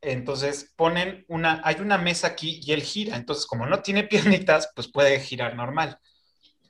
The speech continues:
Pero esa, esa, esa mesita está hecha, pues, eh, con animación para poder hacer esa escena, ¿no? Y, y como que darle esa realidad que dices,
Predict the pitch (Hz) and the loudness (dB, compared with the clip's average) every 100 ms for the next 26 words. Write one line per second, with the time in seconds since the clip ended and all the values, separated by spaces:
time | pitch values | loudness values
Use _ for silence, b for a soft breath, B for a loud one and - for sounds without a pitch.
0 | _ _ _ - 143 139 139 139 175 - | _ _ _ 2 6 8 10 8 6 6
1 | 190 175 - 170 170 196 180 170 165 - | 6 6 2 0 2 2 2 -2 -6 -6
2 | 139 - 117 120 - 120 123 123 - _ | -6 -2 -2 0 0 2 2 0 -8 _
3 | - 110 - - _ _ 117 113 117 107 | -16 -12 -12 -16 _ _ -12 -8 -6 -4
4 | 110 113 113 139 131 185 - 120 107 - | -4 -2 0 2 2 0 0 0 0 -2
5 | 117 196 139 127 117 110 107 120 107 98 | 2 4 2 0 -4 -6 -8 -6 -6 -8
6 | 113 165 156 - 131 123 117 - 123 135 | -4 -4 -4 -8 -8 -4 -4 0 4 4
7 | 202 170 151 - 165 139 113 110 120 151 | 4 4 2 4 4 4 -2 -4 -2 -2
8 | - 131 123 123 127 120 | -4 -8 -6 -4 -6 -6